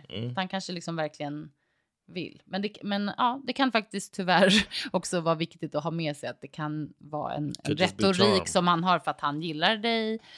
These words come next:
Speaker 2: och tycker du är skön att hänga med, men kanske inte har några riktiga, liksom,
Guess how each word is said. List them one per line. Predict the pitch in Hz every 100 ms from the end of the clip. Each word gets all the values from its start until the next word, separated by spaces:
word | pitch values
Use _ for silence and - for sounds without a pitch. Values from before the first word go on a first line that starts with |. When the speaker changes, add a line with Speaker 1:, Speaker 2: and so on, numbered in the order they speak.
| - _
Speaker 2:
och | 170 -
tycker | 175 -
du | 160 151
är | 151
skön | - 170 165
att | 170
hänga | 165 165
med, | 175 156 147
men | 147
kanske | 165 151
inte | 139 139
har | 147 156
några | 151
riktiga, | 143 - - 165 135
liksom, | 123 - 110 95